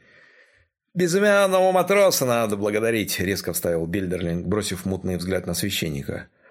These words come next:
«А кто, как не Господь, направил матроса в его сторону?» «Уж не знаю, не знаю»,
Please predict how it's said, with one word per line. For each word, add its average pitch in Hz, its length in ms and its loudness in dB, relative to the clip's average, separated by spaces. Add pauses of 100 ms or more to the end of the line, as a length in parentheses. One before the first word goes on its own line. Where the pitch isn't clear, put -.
(180)
«А 104 340 2
кто, 120 520 2
как 104 240 -4
не 123 160 4
Господь, 123 640 2
направил 123 640 2
матроса 143 800 4
в 226 100 0
его 156 460 4
сторону?» 120 960 2
«Уж - 160 -4
не 165 60 0
знаю, 131 360 -2
не 143 100 -2
знаю», 123 840 2